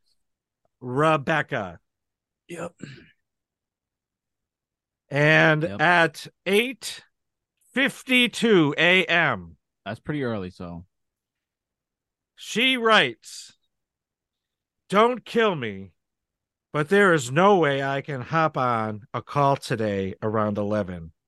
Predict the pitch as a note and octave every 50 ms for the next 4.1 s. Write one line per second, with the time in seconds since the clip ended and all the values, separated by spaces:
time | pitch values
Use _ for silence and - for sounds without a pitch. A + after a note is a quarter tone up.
0 | _ _ _ _ _ _ _ _ _ _ _ - A#2 C3 C3+ D3 C3+ A#2 A#2 A2
1 | A2+ B2+ D3+ D#3 - - C#3+ C#3 C#3 C#3 C#3+ D3 D3 C#3+ D#3 D#3 C#3+ C#3+ D3 C#3+
2 | C#3 C#3 D3 D3 D3 D3+ C#3 - - - A2+ A#2 G2+ G2+ G2 A#2 A#2+ C3 C3+ C#3
3 | D3 D3 D3 D3+ D3+ - - A2+ A2+ G#2+ G#2 G2 G#2 B2+ C#3+ D3 C#3 D#3+ D3+ D3
4 | D#3 D3+